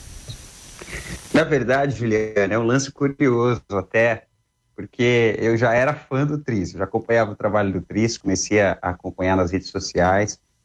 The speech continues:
e eu me lembro de uma ocasião onde um amigo meu me indicou, me deu um C D do Tris, né, pra mim ouvir,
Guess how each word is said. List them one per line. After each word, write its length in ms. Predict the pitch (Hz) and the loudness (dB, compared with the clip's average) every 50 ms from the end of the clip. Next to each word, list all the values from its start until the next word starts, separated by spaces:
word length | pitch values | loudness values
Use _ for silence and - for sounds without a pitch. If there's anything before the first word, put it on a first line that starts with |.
| _ _ _ _ _ - | _ _ _ _ _ -2
e 420 | 95 98 101 101 101 98 98 98 | 2 2 4 4 4 4 2 2
eu 120 | 98 104 107 | 2 2 2
me 100 | 107 107 | 2 2
lembro 260 | 107 113 113 104 101 | 2 2 0 -2 -4
de 120 | 101 101 | -4 -2
uma 140 | 104 107 104 | 0 0 0
ocasião 540 | 95 - 110 104 98 90 104 110 117 123 123 | 0 0 0 -2 0 0 0 0 2 2 2
onde 540 | 123 127 127 117 101 117 117 113 101 95 - _ | 2 2 0 0 0 0 2 2 0 -2 -4 _
um 80 | - 107 | -2 0
amigo 400 | 104 98 101 110 131 151 151 147 | 2 4 4 4 2 2 2 2
meu 240 | 117 107 107 110 104 | 2 2 2 2 2
me 100 | 107 113 | 2 2
indicou, 600 | 113 110 110 110 - _ _ - 110 131 151 147 - | 0 0 0 -2 -4 _ _ 0 0 0 0 0 -2
me 120 | 104 107 | -4 -4
deu 300 | 87 87 113 135 165 190 | 0 0 0 0 2 0
um 40 | 190 | -2
C 220 | 151 - 135 117 | -2 0 0 0
D 160 | 98 92 107 | 2 0 0
do 160 | 98 - 117 113 | 0 0 -2 -4
Tris, 500 | - - 95 95 113 120 - - - - _ - | -4 -2 0 0 0 0 -2 -6 -8 -10 _ -4
né, 220 | - 95 - - - _ _ | -4 -4 -4 -4 -8 _ _
pra 140 | - 90 90 | -2 0 2
mim 160 | 92 98 101 | 2 4 2
ouvir, 480 | 98 92 82 78 73 78 90 104 123 | 2 2 0 -4 -4 -2 -2 -2 -2